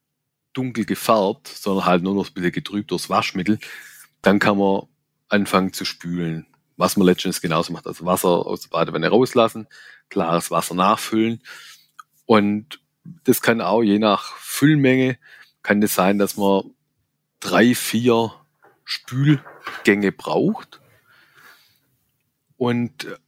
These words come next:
man merkt letzten Endes, dass es okay ist, wenn man das Wasser trinken kann. Also wenn es so klar ist, dass es keine, äh, keine Schaumbläschen mehr hat und auch keine, keine Schlieren. Und, und dann mach ich's, und ich mach's zwischen jedem Wa-,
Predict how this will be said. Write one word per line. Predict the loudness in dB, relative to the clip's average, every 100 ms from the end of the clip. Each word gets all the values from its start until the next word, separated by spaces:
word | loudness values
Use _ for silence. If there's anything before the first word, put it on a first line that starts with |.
| _ -18
man | -14 -14 -12 -6 4 6 8
merkt | 6 4
letzten | -2 -6 -10 -8
Endes, | -8 -6 -10 0
dass | 0 2
es | -4
okay | -8 -2 0
ist, | 0
wenn | 0
man | -2
das | -2
Wasser | -4 -4 -6
trinken | -6 -6 -8
kann. | -8 -8 -12 _ _ _ _ _ _ _
Also | -2 0
wenn | 2
es |
so | 0
klar | 2 4 4
ist, | 2 -2
dass | -10
es | -6
keine, | 0 2 2 -2 -6 -20 -20 -20 _ -10
äh, | -10 -4
keine | 0 2 0
Schaumbläschen | -4 -6 -4 0 0 -2 -6 -6
mehr | -6 -4
hat | -4 -6
und | -6
auch | -6 -4
keine, | 0 2 2 2 0 -4
keine | -6 -4 -2
Schlieren. | -4 -6 -8 -4 -2 -2 -4 -6 -18 _ -20 -20 -20 -20 -20 _ _ _ _ _
Und, | 2 4 2 -4 _ _ _ _
und | -4 4
dann | 6
mach | 4 2
ich's, | -4 -10 -16 _ _
und | -12
ich | -2
mach's | -2 -2
zwischen | -6 -4
jedem | 2 2 2
Wa-, | -6